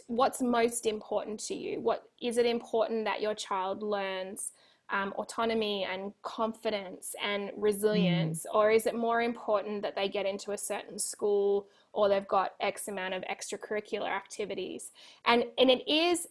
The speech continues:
Speaker 1: uh, I think, an anti-cultural stance to take, because as a generalization, and, and, you know, you can hear from my voice, I'm Australian. Um, my
Speaker 2: <laughs>
Speaker 1: husband and I <laughs> also, we moved to California here in the States three years ago.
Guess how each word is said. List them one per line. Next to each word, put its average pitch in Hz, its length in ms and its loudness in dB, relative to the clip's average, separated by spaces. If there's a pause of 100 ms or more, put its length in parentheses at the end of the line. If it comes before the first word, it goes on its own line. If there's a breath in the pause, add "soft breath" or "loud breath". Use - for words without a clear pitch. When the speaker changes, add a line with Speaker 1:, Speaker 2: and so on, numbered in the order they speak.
(120)
Speaker 1:
uh, 220 440 6
I 233 220 6
think, 226 240 2
an 214 120 -2
anti-cultural 220 880 0
stance 208 520 -4
to 220 100 -8
take, - 500 -4
because 226 560 2
as 240 160 2
a 233 40 4
generalization, 226 1160 2
and, 208 200 -8 (100)
and, 202 200 -6
you 214 60 -4
know, 202 180 -2 (120)
you - 80 -10
can 233 120 -4
hear 226 200 2
from 233 160 -4
my 226 140 -4
voice, 220 280 -2
I'm 226 140 0
Australian. 214 580 0 (380 loud breath)
Um, 214 340 4 (140)
my 220 100 0
Speaker 2:
<laughs> 254 80 6
Speaker 1:
husband 247 260 6
and 220 120 4
I 220 260 6 (120 loud breath)
<laughs> - 120 -20
also, 269 420 6
we 254 140 4
moved 254 280 4
to - 60 -2
California 214 880 0
here 208 140 -2
in 208 100 0
the 202 60 -4
States - 560 -6
three 214 240 2
years 208 220 2
ago. 190 360 -4